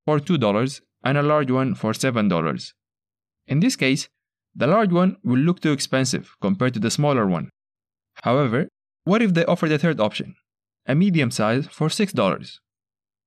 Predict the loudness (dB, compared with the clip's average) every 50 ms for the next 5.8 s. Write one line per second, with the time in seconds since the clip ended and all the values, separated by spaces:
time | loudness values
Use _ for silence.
0 | _ _ _ _ _ _ _ _ _ 0 2 2 2 2 0 -2 -6 _ _ -4
1 | 0 2 2 4 4 4 4 2 2 4 4 4 2 0 -2 -2 -2 0 2 2
2 | 4 4 4 4 2 2 2 0 -2 -4 -4 -2 0 0 0 0 0 -2 -6 -6
3 | -10 _ _ _ _ _ _ -2 0 0 0 0 2 2 4 4 4 2 2 2
4 | 2 2 2 2 2 2 2 2 2 2 2 2 2 2 0 -2 -4 _ _ _
5 | _ -4 -2 0 0 2 2 2 2 2 2 0 -2 -4 -6